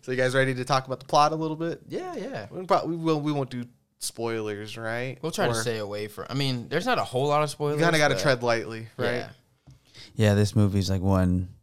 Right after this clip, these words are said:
Speaker 3: you could give out some things, but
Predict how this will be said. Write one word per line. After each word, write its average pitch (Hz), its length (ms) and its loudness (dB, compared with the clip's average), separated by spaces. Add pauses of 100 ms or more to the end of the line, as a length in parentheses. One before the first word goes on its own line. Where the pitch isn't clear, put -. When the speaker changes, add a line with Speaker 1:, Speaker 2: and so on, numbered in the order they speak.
(180)
Speaker 3:
you 110 140 0
could 104 240 2
give 98 220 4
out 85 240 2 (1400)
some 104 300 2
things, 87 380 -2
but - 360 -4